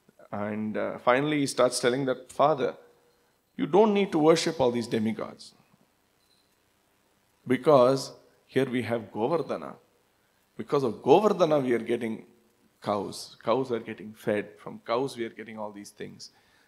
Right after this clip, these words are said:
Because of Govardhana, we have wonderful trees, we have wonderful fruits, uh, and all these things. So he starts convincing them about,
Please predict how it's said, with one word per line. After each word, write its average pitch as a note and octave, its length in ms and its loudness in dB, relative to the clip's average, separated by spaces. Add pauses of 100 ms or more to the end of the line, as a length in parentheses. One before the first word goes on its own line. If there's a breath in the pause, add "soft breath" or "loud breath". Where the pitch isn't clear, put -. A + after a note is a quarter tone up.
(120)
Because A#2+ 280 -6
of A#2 100 -8
Govardhana, D3 540 0
we A#2 80 -2
have A#2 180 0
wonderful A2+ 420 -6
trees, A2+ 340 -10
we A2 60 -6
have A2 140 -6
wonderful A#2+ 440 -4
fruits, - 640 -8 (560 soft breath)
uh, A2+ 140 -2
and A2+ 180 -4
all A#2 140 -4
these A2+ 200 -8
things. G2+ 280 -10
So C3 120 0
he B2+ 120 0
starts C#3+ 300 4
convincing C3+ 540 -4
them B2+ 200 -2
about, B2 460 2